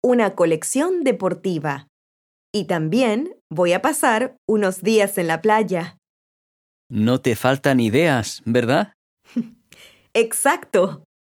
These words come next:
Speaker 1: El año pasado estuve en China, donde descubrí un material que no necesita plancharse.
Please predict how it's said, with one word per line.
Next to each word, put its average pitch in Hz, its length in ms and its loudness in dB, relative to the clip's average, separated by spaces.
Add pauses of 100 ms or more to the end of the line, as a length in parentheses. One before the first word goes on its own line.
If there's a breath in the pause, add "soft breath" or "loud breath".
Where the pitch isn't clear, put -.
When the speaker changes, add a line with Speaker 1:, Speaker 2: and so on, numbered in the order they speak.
(520)
Speaker 1:
El 269 160 4
año 381 300 0
pasado 254 680 0 (180)
estuve 240 640 -2
en 175 200 -2
China, 160 540 -4 (520)
donde 202 360 2
descubrí 226 640 -2 (140)
un 349 240 0
material 320 680 0 (360)
que 247 120 2
no 262 300 2
necesita 254 760 -2
plancharse. 262 840 -2